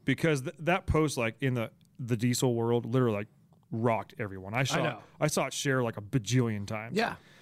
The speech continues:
Speaker 1: Um, and then they made another one three days ago, which was, uh, uh, another one with, uh, let's see here,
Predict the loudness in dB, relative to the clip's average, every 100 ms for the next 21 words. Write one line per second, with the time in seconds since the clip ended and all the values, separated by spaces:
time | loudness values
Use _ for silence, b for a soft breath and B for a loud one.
0 | B B 2 2 2 -2 -8 -14 -6 2
1 | 4 4 4 4 2 2 2 2 0 0
2 | 2 4 2 2 -4 -4 -6 -6 -4 -4
3 | 0 0 0 -2 -6 -12 _ -8 -4 -4
4 | -4 -8 -14 -18 b b b b b b
5 | b _ -6 -6 -2 2 2 4 2 2
6 | 2 0 -2 -12 -6 -4 -4 -4 -4 -4
7 | -4 -2 -4 -6